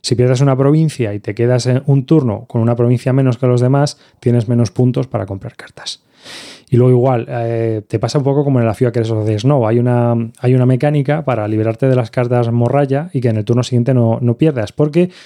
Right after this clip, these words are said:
el juego no es como un deck building tradicional, en el que tú barajeas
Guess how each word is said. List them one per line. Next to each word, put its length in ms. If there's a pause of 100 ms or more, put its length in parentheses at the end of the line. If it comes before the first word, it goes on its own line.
(140)
el 100
juego 280
no 260
es 100
como 220
un 80
deck 160
building 380
tradicional, 640 (440)
en 120
el 120
que 140
tú 300
barajeas 760